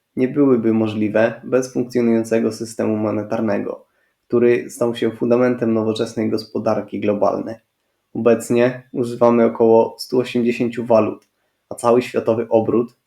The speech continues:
liczony jest w bilionach dolarów. Według Banku Światowego około siedemdziesięciu sześciu procent dorosłych ludzi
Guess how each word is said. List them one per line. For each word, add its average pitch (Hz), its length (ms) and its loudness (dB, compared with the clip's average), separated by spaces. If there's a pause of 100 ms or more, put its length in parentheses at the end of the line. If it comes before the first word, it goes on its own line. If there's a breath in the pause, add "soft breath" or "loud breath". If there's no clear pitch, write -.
liczony 120 380 -2
jest 120 380 0
w - 60 -20
bilionach 117 460 0
dolarów. 107 500 0 (600)
Według 117 320 -2
Banku 127 320 2
Światowego 113 840 0 (220)
około 117 480 6
siedemdziesięciu 123 800 -2
sześciu - 340 -8
procent 117 460 0
dorosłych 117 440 0
ludzi 117 460 -2